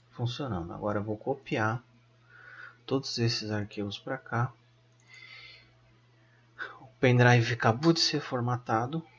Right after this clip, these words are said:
Eu vou colocar pra colar direto nele. Se eu colocar em pasta, qualquer coisa do tipo, vai ser a mesma coisa. A partir do momento que ele passa de sete gigas aqui transferidos pro H D, pro pendrive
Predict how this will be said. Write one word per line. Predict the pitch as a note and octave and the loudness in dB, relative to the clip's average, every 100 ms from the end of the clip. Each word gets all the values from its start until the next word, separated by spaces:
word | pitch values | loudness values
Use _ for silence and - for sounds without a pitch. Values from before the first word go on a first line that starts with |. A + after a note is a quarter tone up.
| _ _ | _ _
Eu | - A#2 | -4 0
vou | A#2 | 0
colocar | A#2+ A#2+ A#2 G#2+ | 2 0 0 -4
pra | - C#3+ | 0 -2
colar | D3+ E3+ C#3 C3+ C#3 | 0 2 2 2 0
direto | B2+ A#2+ B2+ - | 0 0 0 -2
nele. | B2 A#2 C3 | -2 -2 -2
Se | - A#2 | -2 -2
eu | |
colocar | B2 B2 B2 B2 | 2 0 2 0
em | |
pasta, | B2 B2 A#2 B2 - | 2 6 6 4 -4
qualquer | A2+ A#2 - | -10 -10 -6
coisa | B2 A#2+ | -2 -2
do | B2 | -2
tipo, | A2+ A#2 - | -8 -10 -6
vai | A2+ A#2 | -2 0
ser | - A#2 | 0 -2
a | |
mesma | A#2 A#2 | 0 0
coisa. | A#2+ - B2+ C3+ - - - - - | -2 -4 -4 -6 -12 -18 -18 -14 -6
A | A#2+ | 4
partir | C#3 C3+ E3 | 4 6 4
do | F3 | 6
momento | F#3 E3 C3 B2 - | 6 6 4 0 -4
que | |
ele | C3+ | -6
passa | B2+ - C#3 D3 - | -6 2 4 4 0
de | A#2 A#2 | 0 0
sete | - D#3 F#3 - | 0 0 2 2
gigas | D#3 B2 B2 A#2+ A2 G#2+ | 2 4 4 4 2 0
aqui | G#2+ - B2 A#2 - - - - - _ - | -2 -4 -2 -2 -6 -20 -20 -18 -20 _ 4
transferidos | B2 B2 - A#2+ A2+ A2+ G#2+ - | 4 6 2 2 4 2 0 -6
pro | - C#3+ D3+ | 0 2 6
H | C3 A2+ G2+ | 6 6 4
D, | G2+ B2+ C#3 A2+ | 4 2 2 -2
pro | - A#2 A2+ G#2+ - - | 0 2 4 2 -2 -2
pendrive | G2+ G#2+ B2+ D3+ A#2+ G2+ | 2 4 4 2 0 -4